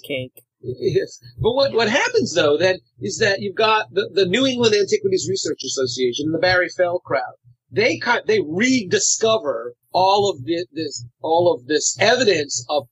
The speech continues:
Speaker 2: previous usage of these woodlands by European settlers,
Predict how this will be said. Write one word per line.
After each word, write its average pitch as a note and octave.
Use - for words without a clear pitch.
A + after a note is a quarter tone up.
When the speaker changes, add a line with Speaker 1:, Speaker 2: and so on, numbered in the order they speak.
Speaker 2:
previous G#3+
usage D#3
of D3+
these D3
woodlands D3
by D3+
European F3+
settlers, C3+